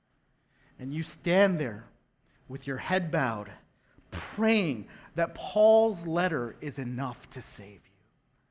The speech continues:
All you have in this moment is the hope that Paul's intercession would be enough. And you know what? We don't know how this story ends.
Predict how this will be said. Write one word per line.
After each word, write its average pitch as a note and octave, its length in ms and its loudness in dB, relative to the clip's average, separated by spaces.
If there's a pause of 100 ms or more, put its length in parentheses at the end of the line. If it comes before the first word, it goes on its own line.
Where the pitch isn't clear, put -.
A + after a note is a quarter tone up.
(1080)
All B3 180 4
you F4+ 180 6
have A#3+ 300 2
in A3 140 4
this F#3 180 2
moment F3 600 0 (300)
is F3 180 0
the F3+ 140 6
hope G3+ 500 2 (220)
that F3 220 2
Paul's C4 580 4
intercession F#3 880 -2 (220)
would D#3 180 -2
be G3+ 160 0
enough. A3 640 2 (3250)
And E3 140 -6
you G#3 120 0
know A3+ 80 4
what? A#3+ 220 4
We F3+ 100 0
don't A3 200 2
know G#3+ 160 4
how F#3+ 180 2
this F3 160 2
story F3 460 2
ends. - 600 -6